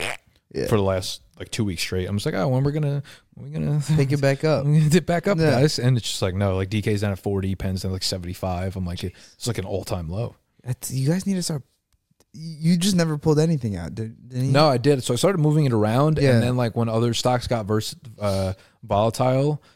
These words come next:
Speaker 2: which is, like, totally not what you're supposed to do, I was like, "I'm just gonna pull it out, put it all in Penn and D K 'cause I believe in these, these things." And as soon as I did that, that's when, like, everything started going down. And they've been, I'm just gonna leave. I'm not gonna touch it again.
Speaker 1: Yeah.
Speaker 2: I'm, I'm, I believe it'll go back up, but I do think all these, like, N F T projects and, and,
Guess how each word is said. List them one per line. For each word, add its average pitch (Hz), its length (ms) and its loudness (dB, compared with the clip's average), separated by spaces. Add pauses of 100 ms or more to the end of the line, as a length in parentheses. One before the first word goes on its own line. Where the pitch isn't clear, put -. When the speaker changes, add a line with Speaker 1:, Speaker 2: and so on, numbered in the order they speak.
(120)
Speaker 2:
which 104 140 -8
is, - 80 -4
like, 98 200 -4
totally 110 260 0
not 92 140 -2
what 92 60 -2
you're 95 80 -4
supposed 92 220 -8
to 95 80 -8
do, 101 60 2
I 110 40 2
was 110 80 0
like, 110 100 0
"I'm 139 60 2
just 160 120 -2
gonna 185 100 -2
pull 151 200 2
it 135 40 2
out, 123 300 0
put - 140 0
it 117 40 2
all 117 160 4
in 120 60 2
Penn 110 180 0
and 107 100 0
D 104 120 -2
K 101 180 0
'cause 98 120 -2
I 98 60 0
believe 104 300 0
in 117 80 0
these, 113 320 0 (140)
these 107 220 -2
things." 110 280 2
And 95 80 -2
as - 60 -2
soon 131 180 2
as 120 80 2
I 120 80 4
did 107 160 -4
that, 120 220 4
that's 98 200 -4
when, 104 60 0
like, 92 160 -4
everything 90 380 -6
started 90 260 -4
going 92 200 -4
down. 95 240 -4
And 98 100 0
they've 90 100 -6
been, 98 140 -6 (180)
I'm 165 80 0
just 170 80 2
gonna 151 120 2
leave. 107 100 2
I'm 123 80 2
not 131 80 0
gonna 107 140 -2 (140)
touch - 220 -8
it 87 80 -4
again. 85 300 -6 (100)
Speaker 1:
Yeah. 143 260 4
Speaker 2:
I'm, 117 140 -4
I'm, 110 200 -2
I 120 100 4
believe 120 240 4
it'll 98 140 0
go 95 120 0
back 92 180 -2
up, 101 120 -2
but 104 100 0
I 107 60 0
do 127 200 2
think 113 360 -2 (500)
all 113 220 4
these, 107 260 0
like, 98 240 -2
N 107 100 -2
F 101 100 -2
T 110 160 -2
projects 117 500 -2
and, 98 240 -4 (100)
and, 92 400 -4